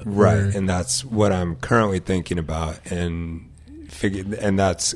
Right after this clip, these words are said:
Speaker 1: kind of is what I was alluding to when I say my vision going into it has changed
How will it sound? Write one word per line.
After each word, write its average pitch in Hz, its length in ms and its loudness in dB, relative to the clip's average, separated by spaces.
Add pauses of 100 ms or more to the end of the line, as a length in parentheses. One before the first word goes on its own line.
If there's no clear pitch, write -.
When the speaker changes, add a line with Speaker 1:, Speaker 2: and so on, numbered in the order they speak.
Speaker 1:
kind 92 260 -2
of 85 160 -6 (140)
is 95 140 -4
what 95 160 0
I 87 80 -2
was 85 160 -2
alluding 87 360 -2
to - 180 -4
when 90 100 -4
I 87 80 -4
say 90 180 -4
my 85 240 -4
vision 90 400 -2
going 87 240 -2
into 92 460 -4
it 113 240 -2 (720)
has 92 260 -2
changed 90 800 -4